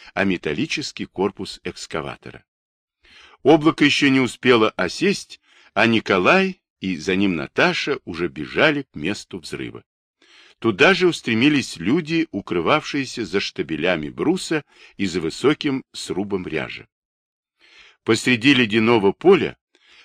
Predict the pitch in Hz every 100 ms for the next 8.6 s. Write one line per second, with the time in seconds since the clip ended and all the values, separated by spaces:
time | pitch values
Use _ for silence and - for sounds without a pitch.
0 | - 87 101 98 113 131 123 113 107 92
1 | 78 135 190 170 120 82 - - 101 110
2 | - 90 80 156 165 120 80 71 67 107
3 | 104 101 127 151 92 - - 92 92 110
4 | 98 78 69 - - 151 156 156 - 110
5 | 131 131 120 67 - _ _ _ _ -
6 | - _ 85 104 104 107 107 104 - -
7 | 104 73 90 143 123 110 - - 73 67
8 | 95 - - 151 170 170